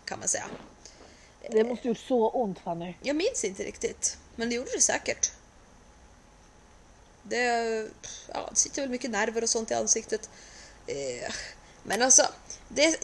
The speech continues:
Speaker 1: det är sånt här jag känner att det hör ju till ungdomen att vara lite dum och lite,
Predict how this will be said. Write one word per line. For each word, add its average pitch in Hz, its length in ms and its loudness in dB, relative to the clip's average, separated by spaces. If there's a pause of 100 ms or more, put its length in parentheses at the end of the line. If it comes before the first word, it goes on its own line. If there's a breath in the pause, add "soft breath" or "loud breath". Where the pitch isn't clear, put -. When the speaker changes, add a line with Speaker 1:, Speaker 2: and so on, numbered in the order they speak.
Speaker 1:
det 294 60 8
är 339 60 8
sånt 339 200 6
här 277 100 6
jag 226 100 6
känner 214 260 2
att 202 140 -2
det 240 80 0
hör 254 140 0
ju 202 100 2
till 190 280 -2
ungdomen 208 500 -2
att 185 120 -6
vara 202 240 4
lite 208 240 -2
dum 170 420 -4
och 170 120 0
lite, 165 420 -2